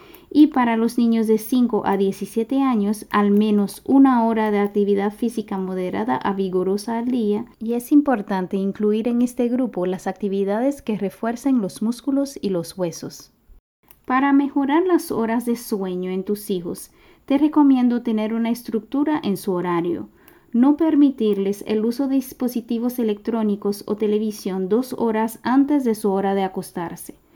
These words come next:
Además, puedes ayudarlos a que tengan ciclos más regulares de sueño vigilia,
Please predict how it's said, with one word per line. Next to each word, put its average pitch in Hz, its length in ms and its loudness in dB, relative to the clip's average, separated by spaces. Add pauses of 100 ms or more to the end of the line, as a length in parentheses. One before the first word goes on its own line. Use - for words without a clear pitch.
(340)
Además, 226 760 6 (340)
puedes 285 380 2
ayudarlos 226 760 0
a 208 120 -4
que 208 100 0
tengan 226 400 0
ciclos 302 540 -2
más 202 320 0
regulares 202 600 2
de 208 100 2
sueño 196 400 -4
vigilia, 185 640 -2